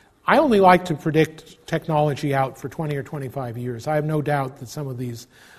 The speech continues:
obstacles will be overcome if we wait long enough. Remember, we've got a huge fleet in the United States of more than two hundred million cars that require drivers that are gonna have to be integrated with the driverless cars as they emerge. Um,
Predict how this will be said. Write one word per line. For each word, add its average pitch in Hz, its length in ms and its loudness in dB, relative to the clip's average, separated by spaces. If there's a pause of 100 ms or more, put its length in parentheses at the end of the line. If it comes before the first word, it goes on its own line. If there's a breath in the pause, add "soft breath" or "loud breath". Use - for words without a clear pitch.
(100)
obstacles 131 560 -6
will 139 120 -4
be 127 160 -4
overcome 123 600 -4 (320 soft breath)
if 131 100 -10
we 139 80 -6
wait 147 240 -2
long 135 280 -6
enough. 127 360 -10 (360 soft breath)
Remember, 160 360 2
we've 143 200 0
got 151 240 4
a 127 140 -4 (420)
huge 202 320 0
fleet 180 420 2 (340 soft breath)
in 143 100 -6
the 143 40 -2
United 139 340 0
States 143 360 -2
of 131 60 -6
more 135 180 -2
than 131 100 -6
two 160 160 -4
hundred 135 260 -4
million 131 460 -6 (420 soft breath)
cars 143 360 0
that 131 60 -8
require 143 440 2
drivers 117 640 -10 (260 soft breath)
that 135 100 -10
are 127 100 -8
gonna 135 180 -6
have 143 240 -2
to 131 80 -6
be 123 100 -6
integrated 127 640 -6
with 147 260 0
the 127 80 -6
driverless 120 500 -6
cars 123 400 -2
as 110 140 -12
they 131 140 -6
emerge. 120 480 -8 (600 soft breath)
Um, 147 300 2